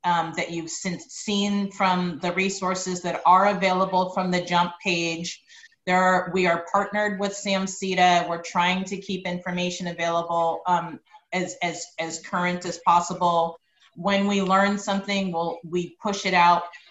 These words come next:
make sure that you're getting all of those communications. And if I heard you correctly, you were able to, uh, receive the, the grant program from Foster City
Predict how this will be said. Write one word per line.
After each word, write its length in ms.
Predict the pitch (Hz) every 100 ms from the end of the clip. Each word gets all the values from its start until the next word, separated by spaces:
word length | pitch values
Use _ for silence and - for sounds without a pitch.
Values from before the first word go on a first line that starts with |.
| _ -
make 300 | 175 185 180
sure 280 | - 185 185
that 240 | 185 -
you're 120 | 175
getting 320 | 170 180 180
all 240 | 170 156 175
of 140 | 170
those 220 | 175 170
communications. 1040 | - 190 180 175 - 170 170 170 165 160 - - _ - -
And 180 | 175 175
if 140 | 175
I 140 | 165
heard 320 | 170 233 220 214
you 140 | 214
correctly, 460 | - 196 190 196 185
you 380 | 180 170 160 165
were 220 | 202 196
able 560 | 190 185 180 170 170 165 -
to, 520 | 180 170 170 170 165 - _ - -
uh, 340 | 175 165 160 151
receive 760 | 180 180 202 196 185 175 156
the, 300 | 170 165 160 -
the 100 | 175
grant 460 | 170 170 185 180 180 -
program 680 | - 180 180 175 170 170 170 -
from 220 | 190 170
Foster 500 | - 190 185 - 165
City 960 | 160 - - 254 254 - 190 160 156 156